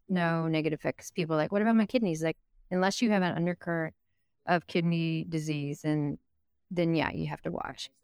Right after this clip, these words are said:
There's no issues on bone. There's no issue on kidney. It's just you up it. And we also see, like, when you go to altitude, you need more protein. If you're in a heavy block of resistance training,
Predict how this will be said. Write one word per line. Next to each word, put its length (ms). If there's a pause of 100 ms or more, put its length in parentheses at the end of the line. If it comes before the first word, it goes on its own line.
(200)
There's 140
no 180
issues 300
on 160
bone. 540
There's 180
no 180
issue 220
on 160
kidney. 560 (460)
It's 100
just 320
you 160
up 200
it. 180
And 180
we 140
also 280
see, 420
like, 180
when 180
you 60
go 100
to 140
altitude, 500
you 100
need 120
more 180
protein. 520
If 260
you're 180
in 80
a 40
heavy 280
block 320
of 80
resistance 640
training, 380